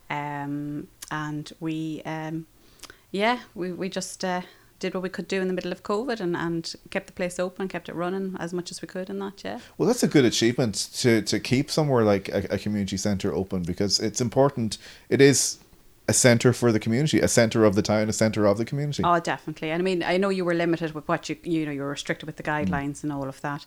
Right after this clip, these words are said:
Speaker 1: But yeah, you, you opened when you could and you did what you could when you could.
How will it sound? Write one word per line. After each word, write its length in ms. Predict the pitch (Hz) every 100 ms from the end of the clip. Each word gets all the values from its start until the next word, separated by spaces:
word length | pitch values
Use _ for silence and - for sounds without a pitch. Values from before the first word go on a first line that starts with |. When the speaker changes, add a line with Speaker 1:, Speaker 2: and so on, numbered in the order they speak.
| - - - _
Speaker 1:
But 320 | 156 147 - -
yeah, 380 | 156 160 143 135 -
you, 160 | 156
you 240 | - 160 165
opened 280 | 160 151 139
when 140 | 143
you 60 | 143
could 340 | - 147 139
and 140 | 143
you 80 | 143
did 220 | 143 135
what 120 | 135 -
you 60 |
could 280 | - 127 -
when 160 | - 131
you 60 | 98
could. 260 | 113 -